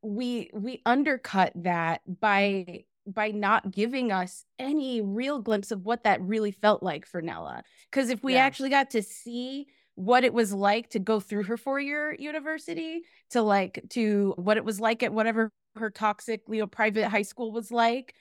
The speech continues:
Speaker 1: you know,
Speaker 2: Yeah.
Speaker 1: those things would give us more information about why she chooses to behave the way she does and why she makes some kind of dumb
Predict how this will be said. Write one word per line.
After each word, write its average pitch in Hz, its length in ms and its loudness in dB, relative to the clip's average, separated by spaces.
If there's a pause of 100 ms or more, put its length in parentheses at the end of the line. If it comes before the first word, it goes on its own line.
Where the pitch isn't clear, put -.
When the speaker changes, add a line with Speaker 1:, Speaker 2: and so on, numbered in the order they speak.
(220)
Speaker 1:
you 247 160 4
know, 233 200 6
Speaker 2:
Yeah. - 100 -2
Speaker 1:
those 240 260 2
things 285 280 -6
would 254 180 -6
give 240 200 0
us 233 260 0
more 220 420 2
information 220 640 -2
about 202 280 2
why 208 340 0
she 208 200 -6
chooses 214 520 -6
to 196 100 -10
behave 208 400 -2
the 202 80 -6
way 185 160 -2
she 196 160 -8
does 202 320 0
and 190 160 2
why 190 160 2
she 190 160 -4
makes 196 240 -4
some 196 100 -4
kind 190 220 -6
of 170 120 -14
dumb 190 360 4